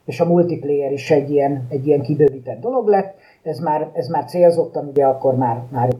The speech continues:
X háromhatvanra és, és, ö, és P C-re készült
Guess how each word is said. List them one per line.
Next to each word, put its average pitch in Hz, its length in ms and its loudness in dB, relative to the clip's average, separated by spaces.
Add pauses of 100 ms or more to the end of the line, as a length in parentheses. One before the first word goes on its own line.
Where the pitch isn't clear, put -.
(160)
X - 120 -10
háromhatvanra 139 760 0
és, - 480 -2 (200)
és, 123 240 -6
ö, 127 280 2 (460)
és 135 200 -8
P 220 200 2
C-re 202 240 4
készült 170 680 0